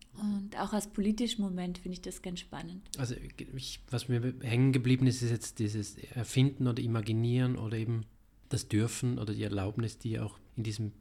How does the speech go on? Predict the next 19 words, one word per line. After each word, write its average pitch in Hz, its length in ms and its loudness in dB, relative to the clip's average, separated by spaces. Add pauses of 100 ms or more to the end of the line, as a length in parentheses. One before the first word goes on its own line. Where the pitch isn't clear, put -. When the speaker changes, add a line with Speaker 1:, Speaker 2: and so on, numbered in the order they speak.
Speaker 2:
bestimmten 110 640 -2
Rahmen 110 600 0
gegeben 110 560 0
ist, - 340 -2 (400)
der 104 80 -4
Kunst, 127 340 2
der 113 80 -2
Literatur. 120 320 0 (400)
Und - 60 -8
gleichzeitig 123 500 2 (300)
erlebe 120 320 2
ich - 120 2
schon 131 280 2 (100)
auch, 123 220 -2
dass - 240 -4
sich 120 120 -4
das - 200 -4
irgendwie 117 340 0
ganz, - 640 -4